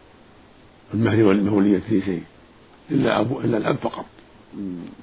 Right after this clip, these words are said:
Speaker 1: الأب له أن يأخذ من مال، من مهر بنته،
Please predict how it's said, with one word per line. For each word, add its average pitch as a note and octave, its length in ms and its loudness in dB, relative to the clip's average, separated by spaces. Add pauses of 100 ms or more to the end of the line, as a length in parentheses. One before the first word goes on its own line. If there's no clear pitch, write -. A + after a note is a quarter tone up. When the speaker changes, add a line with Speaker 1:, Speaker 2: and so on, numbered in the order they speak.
(120)
Speaker 1:
الأب D3 320 -2
له A#2 220 4
أن G#2+ 60 4
يأخذ G2+ 160 -2
من F#2+ 120 0
مال، E2+ 280 -2 (1000)
من G#2+ 200 0
مهر G#2 180 2
بنته، G2+ 360 2